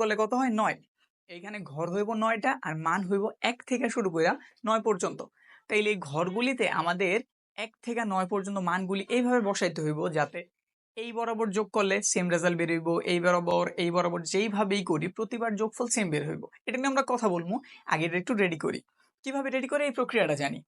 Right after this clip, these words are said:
প্রথমে আমরা উলম্ব তিনটা ঘর থেকে মিডলের যে ঘরটা আছে ওইটা সিলেক্ট করলাম, মিডলের একদম প্রথমটা। এখানে দিলাম আমরা এক। এখন একটু চিন্তা করো, এটা হইতাছে আমাদের বক্স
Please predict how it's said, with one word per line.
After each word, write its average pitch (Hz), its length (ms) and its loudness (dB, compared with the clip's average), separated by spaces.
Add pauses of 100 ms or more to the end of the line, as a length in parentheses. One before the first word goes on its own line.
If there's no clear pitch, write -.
(380)
প্রথমে 285 380 -6
আমরা 165 200 0 (600)
উলম্ব 294 340 -4 (160)
তিনটা 277 240 2 (120)
ঘর 190 120 2 (100)
থেকে 196 160 0 (180)
মিডলের 240 420 2
যে 277 140 2
ঘরটা 202 220 4
আছে 240 100 -2
ওইটা 240 200 2
সিলেক্ট 170 280 2
করলাম, - 220 -2 (480)
মিডলের 226 340 0 (160)
একদম 208 340 0
প্রথমটা। 185 400 -2 (1700)
এখানে 226 260 -4
দিলাম 254 220 -2
আমরা 254 140 0 (160)
এক। - 80 -6 (480)
এখন 202 240 2 (560)
একটু 247 120 -16 (100)
চিন্তা 247 200 0 (100)
করো, 170 200 2 (800)
এটা 220 160 -6
হইতাছে 254 340 -4
আমাদের 202 300 0 (160)
বক্স 175 220 0